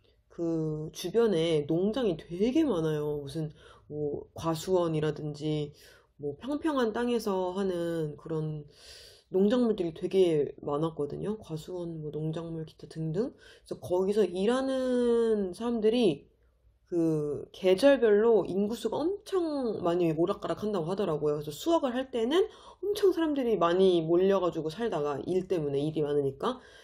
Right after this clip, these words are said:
그러고 다시 이제 수확철이 아닐 때는 사람들이 다 딴 곳으로 이동을 하는, 그래서 계절에 따라서 이 도시 인구수가 좀 격차가 큰 곳이라고 알고 있고요. 어, 요 예이다에서는 제가 묵었을 때 파라도르라고 하는 그 되게 역사와 전통이 있는 그런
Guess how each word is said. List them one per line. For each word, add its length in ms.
그러고 280
다시 260
이제 200
수확철이 460
아닐 220
때는 300
사람들이 400
다 240
딴 220
곳으로 260
이동을 800
하는, 340
그래서 280
계절에 520
따라서 600
이 360
도시 380
인구수가 540
좀 380
격차가 480
큰 280
곳이라고 800
알고 220
있고요. 440
어, 160
요 260
예이다에서는 680
제가 240
묵었을 500
때 180
파라도르라고 760
하는 580
그 100
되게 260
역사와 380
전통이 400
있는 180
그런 400